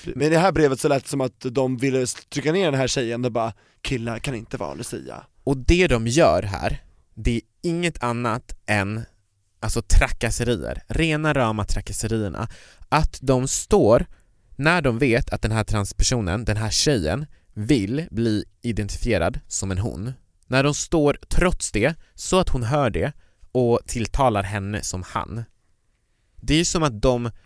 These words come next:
Speaker 2: blundar för den resa som hon har gjort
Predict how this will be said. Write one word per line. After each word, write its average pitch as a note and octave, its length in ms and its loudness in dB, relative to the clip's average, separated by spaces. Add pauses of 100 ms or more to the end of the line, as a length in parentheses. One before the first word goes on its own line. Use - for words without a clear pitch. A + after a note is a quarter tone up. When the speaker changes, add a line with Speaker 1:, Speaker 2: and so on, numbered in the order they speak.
(600)
Speaker 2:
blundar D3 760 2 (360)
för A#2+ 540 2
den G2+ 280 -2
resa A2+ 460 0
som G2 160 -6
hon F#2+ 140 -6
har G2+ 60 -2
gjort - 400 -6